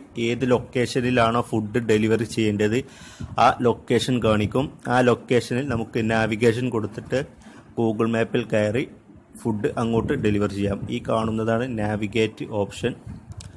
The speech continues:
അഹമ്മദ് ചേംബറിലേക്കാണ് നമുക്ക് ഫുഡ് ഡെലിവർ ചെയ്യേണ്ടത്, അശ്വതി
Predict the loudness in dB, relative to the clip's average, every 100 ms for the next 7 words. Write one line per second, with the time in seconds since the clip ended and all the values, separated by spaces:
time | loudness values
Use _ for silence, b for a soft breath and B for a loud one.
0 | B B B -16 -20 -6 -2 -2 -2 -2
1 | -4 -2 0 2 0 2 2 2 0 0
2 | -2 -2 -6 -8 -4 -2 -2 -2 -2 -4
3 | -2 -2 -2 -4 -6 -8 -14 -4 -4 -2